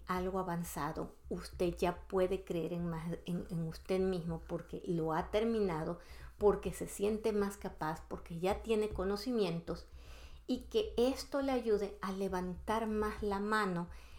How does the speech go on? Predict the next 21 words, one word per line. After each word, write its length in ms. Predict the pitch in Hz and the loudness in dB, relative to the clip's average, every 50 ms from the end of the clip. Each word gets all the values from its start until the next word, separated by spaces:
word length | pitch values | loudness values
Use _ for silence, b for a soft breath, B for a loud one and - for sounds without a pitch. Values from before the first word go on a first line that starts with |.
| B B | B B
en 300 | - 240 240 233 233 226 | 2 4 4 4 4 2
su 220 | - 233 - - | 0 -4 -6 -2
casa, 600 | - 208 190 190 185 185 - - 185 180 - - - | 4 6 8 8 8 6 4 2 0 0 0 0 0
en 240 | - 233 240 240 233 | 2 2 2 2 2
su 200 | 226 - 233 233 | 0 -2 -6 -6
trabajo, 880 | - - 214 202 185 185 190 185 185 185 175 180 - - 190 185 180 B B B B B B | -6 -4 -2 -2 -2 2 4 6 6 6 6 4 0 -2 -2 -2 -2 B B B B B B
en 260 | 220 233 247 247 247 | 2 4 4 4 2
otros 280 | 247 247 254 254 240 | 2 2 0 0 2
lugares 480 | 240 226 202 190 185 185 190 196 - - - - | 4 4 4 6 6 4 4 2 0 -4 -10 -8
y 160 | - 214 208 208 | -4 -2 0 2
entonces 640 | 208 202 202 - 226 226 233 233 - 233 - - - - | 2 2 0 0 -2 -2 -2 -2 -4 -6 -8 -10 -4 2
pedir, 580 | - 226 226 226 269 269 254 208 - - - - - - - - | 4 4 6 6 6 6 6 6 4 2 0 -10 -20 -20 -4 2
tomar 520 | - 220 208 208 214 226 240 262 254 - - | 4 4 6 6 4 2 2 2 0 -2 -4
poder 540 | - 220 208 214 202 202 196 185 185 175 - - | -4 -4 -2 2 4 4 4 4 2 -2 -8 -8
us-, 300 | - 185 - - - - - | -6 -6 -6 -6 -10 -10 -6
de 180 | 180 185 180 | -2 -2 -2
usted 400 | 165 - - - - - 208 214 | -2 -2 -6 -4 0 2 2 4
mismo, 420 | 208 202 196 196 202 202 202 185 170 | 4 4 4 2 2 2 0 2 2
de 100 | 156 156 | 0 0
su 160 | - - 170 | -2 -4 -4
vida 280 | 175 190 196 220 226 | -2 0 0 0 0